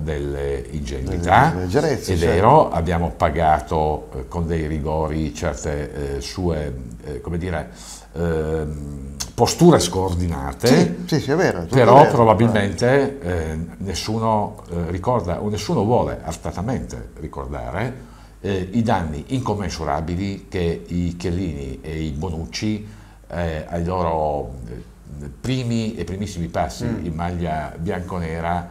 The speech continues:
Speaker 1: procurarono. Ora, la questione è questa. Eh, se la Juventus ambisse davvero ad essere una squadra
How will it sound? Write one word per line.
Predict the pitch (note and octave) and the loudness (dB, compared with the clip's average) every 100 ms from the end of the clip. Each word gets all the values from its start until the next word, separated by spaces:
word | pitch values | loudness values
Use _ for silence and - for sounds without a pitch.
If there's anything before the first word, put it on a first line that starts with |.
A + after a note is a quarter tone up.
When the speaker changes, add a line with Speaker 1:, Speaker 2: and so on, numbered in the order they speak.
| - - - | -14 -18 -6
Speaker 1:
procurarono. | A2+ - D2 A#1 - A1 A#1 - - - - | -4 -4 -6 -8 -8 -10 -12 -14 -16 -20 -6
Ora, | - A#2+ E2 A#1+ A#1 - - - - - - | 4 4 4 0 -4 -14 -20 -20 -20 -20 -10
la | G2 | -6
questione | F#2+ G#2 - D#3+ F3+ D3 F2 | -4 -2 4 4 6 2 0
è | E2 | -6
questa. | - C2+ A1+ - C2 A1+ - - - - | -6 -8 -8 -10 -10 -10 -14 -20 -20 -18
Eh, | - F#2+ E2 - - | -6 -4 -4 -6 -12
se | - - D#3 D#3+ - | -10 0 4 4 4
la | G#2 | 2
Juventus | G#2 A2 G2+ E2 - D2 | 2 2 2 0 -6 -6
ambisse | E2+ A#2 C3+ A2 | -4 -2 -2 0
davvero | G2+ A#2+ A2 | 0 0 0
ad | F#2 | 0
essere | F#2+ F#2 E2+ D#2 - | -2 -4 -4 -4 -6
una | F#2 | -6
squadra | F2+ - F#2+ C#2+ C#2+ C2+ | -6 -2 0 -2 -6 -10